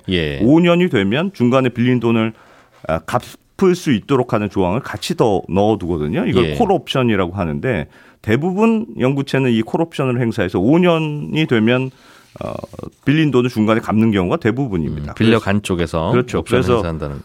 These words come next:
Speaker 2: 돈을
Speaker 1: 예.
Speaker 2: 빌려주는 쪽에서도 이름만 연구체지 사실 오 년 있으면 이거 돌려받겠구나 이렇게
Speaker 1: 음.
Speaker 2: 생각하고, 어, 돈을 빌려주는 게 이쪽 바닥의 관행이라고 보시면 되고요. 그래서
Speaker 1: 네.
Speaker 2: 어떤 분들은 연구체라고 쓰고 오 년체라고 읽는다,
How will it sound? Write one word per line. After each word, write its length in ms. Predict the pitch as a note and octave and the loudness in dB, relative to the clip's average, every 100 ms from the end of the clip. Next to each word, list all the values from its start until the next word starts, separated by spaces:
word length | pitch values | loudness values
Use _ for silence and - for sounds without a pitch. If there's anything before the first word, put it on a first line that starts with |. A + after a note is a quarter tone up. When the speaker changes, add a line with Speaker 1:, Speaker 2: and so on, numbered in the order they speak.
| _ - | _ 0
Speaker 2:
돈을 220 | B2+ D3+ | 2 2
Speaker 1:
예. 40 | |
Speaker 2:
빌려주는 580 | C3 C#3 E3 D#3+ D#3 D3 | 4 4 4 2 0 0
쪽에서도 560 | C#3 B2 A#2+ G#2+ E3+ F#3+ | 0 0 0 -2 -2 0
이름만 520 | D3+ F#3+ F#3+ F3 E3 | 0 2 2 2 2
연구체지 500 | A#2+ A#2 A#2+ G#2+ A#2 | 0 -2 -2 -4 -2
사실 380 | - A#2+ D3 F#2+ | -2 -2 -2 -6
오 120 | - A#2 | 0 2
년 220 | D3+ D3 | 4 2
있으면 320 | A2+ A2 D3+ | -2 -4 -6
이거 180 | D3+ F#3+ - - | -4 -6 -8 -4
돌려받겠구나 880 | B2 D#3 F#3+ - C3+ E2 D2+ D2 G2 | 0 2 0 -2 -6 -4 -4 -2 -4
이렇게 180 | D#2+ A2 | -6 -4
Speaker 1:
음. 20 | |
Speaker 2:
생각하고, 680 | C#3 F3+ - E3 C3 C3+ B2+ _ _ _ - | 2 2 2 0 0 0 -2 _ _ _ -10
어, 180 | C#2 - | -8 -2
돈을 260 | A#2 B2+ | 0 0
빌려주는 600 | A#2+ A2 A#2 G#2+ G2 G2 F2+ | 2 4 4 2 0 0 0
게 100 | F#2+ | 0
이쪽 240 | F2+ F#2+ | -2 -8
바닥의 720 | - E2 F2 E2 _ _ - F#2 | -4 -2 0 -2 _ _ -8 -6
관행이라고 560 | G#2 F#2+ G#2 F2+ F#2 - | -2 0 0 0 -2 -4
보시면 280 | E2 B2 | -6 -6
되고요. 360 | C3+ C2+ A2 D3+ | -6 -6 -6 -4
그래서 300 | G2 F2+ F2+ | 0 0 0
Speaker 1:
네. 40 | |
Speaker 2:
어떤 240 | D#2 A#2 G2+ | -2 0 0
분들은 380 | F#2 F2 F2+ F#2 - - _ - | 0 -2 -4 -6 -14 -20 _ -4
연구체라고 600 | G2+ B2+ B2 B2+ G#2 F#2 | 0 0 0 0 0 0
쓰고 480 | - G2 F2 E2+ E2 _ _ - | -4 -4 -2 -4 -6 _ _ -4
오 200 | F#2+ B2 | 2 4
년체라고 500 | A#2+ G#2+ G2 D#2 G2 | 4 2 -2 -2 -2
읽는다, 600 | D#2 C#2+ B1+ D#2 D2+ | -4 -6 -4 -4 -4